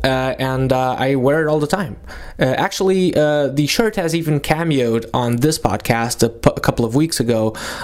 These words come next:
on the X Hex episode. So I, uh, urge you to go check out Até Tenho Amigos Que São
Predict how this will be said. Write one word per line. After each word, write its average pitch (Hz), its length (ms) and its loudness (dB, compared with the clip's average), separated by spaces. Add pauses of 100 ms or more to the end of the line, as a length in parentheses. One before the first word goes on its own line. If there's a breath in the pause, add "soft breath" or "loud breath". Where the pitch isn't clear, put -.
(100)
on 139 300 2
the 139 460 2
X 131 240 0
Hex - 400 -2
episode. - 520 -2 (840 loud breath)
So 247 260 2
I, 220 440 2
uh, 165 240 2
urge 233 240 0
you 190 100 0
to 165 160 2
go 147 720 0
check - 240 -2
out 127 300 0
Até 143 260 2
Tenho 135 240 -2
Amigos 127 240 0
Que - 100 -4
São 156 400 0